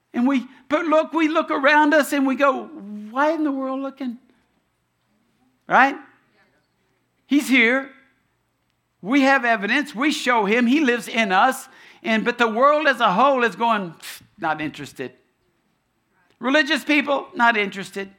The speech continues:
Man, I've heard T V preachers, they've been interviewed on television by these, by these great, uh, uh, you know, uh, news reporters, and they say, "Well, tell us about, uh, your faith in this." "Well, you know, there's a lot of ways to heaven."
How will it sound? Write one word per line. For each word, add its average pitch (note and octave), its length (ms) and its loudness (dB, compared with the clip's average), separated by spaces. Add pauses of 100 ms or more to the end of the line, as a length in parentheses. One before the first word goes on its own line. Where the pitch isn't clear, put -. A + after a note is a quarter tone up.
(340)
Man, - 160 0
I've D4+ 160 2
heard A#3+ 240 0
T B3+ 180 0
V C4 200 -2
preachers, B3+ 520 -4 (200)
they've B3 120 0
been A#3 140 -4
interviewed A#3+ 560 -2
on G#3 300 -4
television B3+ 680 -2 (200)
by G#3 120 4
these, G3+ 280 -4
by G3 240 0
these F#3+ 240 -6
great, G#3+ 380 -2 (180)
uh, - 40 -18
uh, E3+ 460 0
you F3 140 -6
know, D3+ 240 -6
uh, A#2+ 360 -10 (520)
news G3+ 320 -2
reporters, A3+ 600 0
and G#3 80 -6
they A3 80 -4
say, A3 140 -6
"Well, G3+ 220 -6 (120)
tell A#3 220 0
us - 140 -6
about, A#3 420 0 (220)
uh, D#3 80 2
your E3 260 0
faith G#3+ 460 0
in F#3 140 -2
this." F3+ 200 -4
"Well, B3+ 300 0
you A#3 180 -2
know, A#3+ 240 2
there's A3 220 -4
a F#3+ 60 -4
lot G#3 180 4
of G3+ 100 -6
ways F#3+ 240 -4
to D3 80 -12
heaven." A#2+ 480 -12